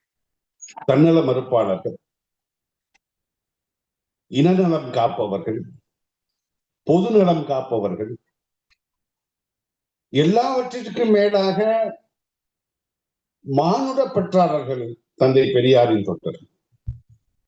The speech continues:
தந்தை பெரியார் தலைவரே அல்ல, அவரே பெருந்தொண்டர். ஒரு தொண்டரோடு தொண்டராக களம் சென்று, என்றைக்கு அவர் தலைவராக இருந்து கொண்டு உக்க-, அமர்ந்து கொண்டு ஆணையிட்டு இருக்கின்றார் தொண்டர்களுக்கு,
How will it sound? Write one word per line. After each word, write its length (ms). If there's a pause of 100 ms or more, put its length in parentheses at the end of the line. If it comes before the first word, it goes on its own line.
(140)
தந்தை 340
பெரியார் 500
தலைவரே 520
அல்ல, 500
அவரே 360
பெருந்தொண்டர். 720 (1500)
ஒரு 160 (100)
தொண்டரோடு 520
தொண்டராக 760 (1080)
களம் 340
சென்று, 300
என்றைக்கு 420
அவர் 220
தலைவராக 520
இருந்து 280
கொண்டு 260
உக்க-, 280
அமர்ந்து 420
கொண்டு 220
ஆணையிட்டு 460
இருக்கின்றார் 520
தொண்டர்களுக்கு, 720